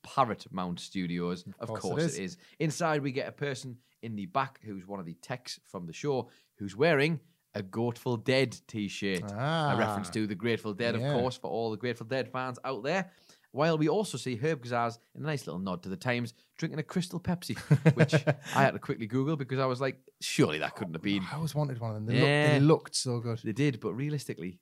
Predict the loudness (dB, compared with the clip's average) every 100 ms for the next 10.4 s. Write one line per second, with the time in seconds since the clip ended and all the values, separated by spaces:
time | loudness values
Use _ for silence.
0 | _ -14 -12 -10 -8 -6 -4 -4 -6 -6
1 | -4 -2 -2 0 2 4 4 4 0 -6
2 | -14 -6 0 0 4 2 2 -2 -4 _
3 | -8 -4 -4 -4 -10 -8 -8 -8 -8 -6
4 | 2 4 6 4 0 -4 -10 _ 0 2
5 | 4 4 2 0 0 0 0 -2 -2 0
6 | 0 2 0 2 0 0 0 2 4 4
7 | 4 2 2 2 2 0 2 2 0 -2
8 | -6 -4 -4 -2 -6 -2 -2 -2 -2 -2
9 | 2 4 4 4 0 -2 -2 -2 -2 -4
10 | -2 0 0 -2